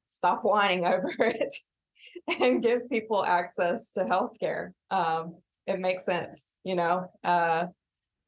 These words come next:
to, to give people the coverage that they need, not only, um, and morally,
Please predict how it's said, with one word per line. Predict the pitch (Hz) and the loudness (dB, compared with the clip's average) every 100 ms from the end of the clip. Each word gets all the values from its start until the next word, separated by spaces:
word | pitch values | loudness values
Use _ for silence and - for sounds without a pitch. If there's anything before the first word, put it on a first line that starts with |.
| - | -2
to, | 190 175 - | 0 2 0
to | 180 | -4
give | 185 180 | -2 -2
people | - 190 180 175 170 | -2 0 0 0 0
the | 185 | -2
coverage | 185 175 180 | 0 0 0
that | 170 170 | -2 -2
they | 170 160 | -2 -2
need, | 160 165 170 185 | -2 -2 -4 -4
not | 175 170 | 0 2
only, | 175 175 175 170 165 170 _ | 2 0 0 -2 -2 -8 _
um, | 185 175 175 185 | 0 0 -2 -6
and | 190 180 | -6 -2
morally, | 190 220 226 220 214 208 214 | 0 2 2 0 -2 -4 -8